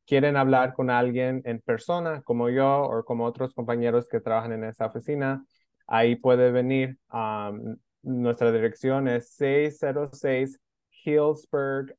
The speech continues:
Avenue en Santa Rosa. Y el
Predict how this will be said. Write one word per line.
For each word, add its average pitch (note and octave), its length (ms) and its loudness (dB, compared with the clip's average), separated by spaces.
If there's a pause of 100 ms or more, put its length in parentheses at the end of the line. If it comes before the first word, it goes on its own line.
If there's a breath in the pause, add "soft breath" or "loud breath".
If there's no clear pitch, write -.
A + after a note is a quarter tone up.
Avenue B2 760 -2 (360)
en C3 320 0
Santa A#2 380 -2
Rosa. C3 520 -4 (680)
Y A#2+ 300 2
el A#2 300 2